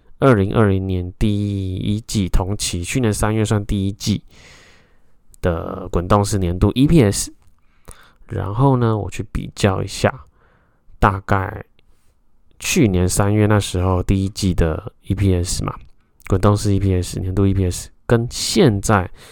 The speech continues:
Q two，二零二一年Q two的滚动年，呃，年度滚动式E P S的落差，我大概算了一下，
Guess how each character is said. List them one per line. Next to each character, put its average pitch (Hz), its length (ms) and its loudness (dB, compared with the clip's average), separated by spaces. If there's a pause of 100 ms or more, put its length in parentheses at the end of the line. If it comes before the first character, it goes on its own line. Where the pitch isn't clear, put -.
(480)
Q 123 180 4
two， 117 360 2
二 117 100 4
零 104 160 2
二 104 80 4
一 98 80 0
年 92 160 -4
Q 123 280 -2
two - 180 6
的 90 240 0
滚 85 180 -4
动 104 220 0
年， 90 200 -6
呃， 92 440 -2 (640)
年 101 320 -4
度 113 180 4
滚 87 180 0
动 98 160 -2
式 98 220 -4
E 98 60 -2
P 107 180 0
S - 380 -6 (1200)
的 90 300 -4
落 104 280 4
差， 90 420 -2 (1600)
我 110 120 2
大 160 200 0
概 185 100 0
算 190 420 2
了 92 240 -2
一 80 80 -2
下， 82 380 0